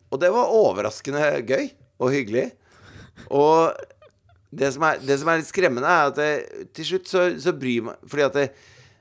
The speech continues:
M M A, det jeg var redd for da, det var at den kampen, eh, han gledet seg så fælt til,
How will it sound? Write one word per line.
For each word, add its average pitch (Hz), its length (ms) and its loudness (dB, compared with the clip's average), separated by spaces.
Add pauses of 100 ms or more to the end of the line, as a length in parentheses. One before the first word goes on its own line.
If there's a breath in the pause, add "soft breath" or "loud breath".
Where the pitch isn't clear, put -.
(220 soft breath)
M 139 120 0
M 151 140 2
A, 147 100 6 (540)
det 120 320 0
jeg 131 100 4
var 135 160 4
redd 101 220 -2
for 202 160 4
da, 185 80 4 (180)
det 143 180 0
var 135 160 4
at 131 80 0
den 135 140 0
kampen, 120 480 -6
eh, 120 240 -2
han 117 240 -4
gledet 110 320 -2
seg 101 140 -6
så 110 100 -14
fælt 107 220 -2
til, 170 180 2